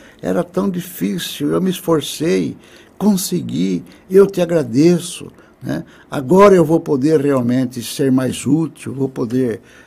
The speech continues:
fazer aquilo que eu gostaria de fazer, né? Trabalhar mais, ajudar o próximo, ser útil, ser uma pessoa que tenha uma possibilidade de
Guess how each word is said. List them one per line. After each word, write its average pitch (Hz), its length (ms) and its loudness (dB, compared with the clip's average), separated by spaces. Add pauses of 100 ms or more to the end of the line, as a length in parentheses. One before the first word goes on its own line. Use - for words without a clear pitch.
(120)
fazer 127 360 -2
aquilo 117 340 -2
que - 120 -14
eu 120 60 -4
gostaria 120 400 -6
de 113 120 -10
fazer, 135 600 -2 (300)
né? 123 160 -6
Trabalhar 127 600 0
mais, 143 640 -2 (200)
ajudar 123 500 0
o 120 60 -6
próximo, 123 640 -2
ser 139 320 0
útil, 131 500 0 (240)
ser 156 220 -2
uma 139 180 2
pessoa 135 560 2 (340)
que 135 100 -12
tenha 131 480 4
uma 131 300 2
possibilidade 123 960 -4
de 127 240 -10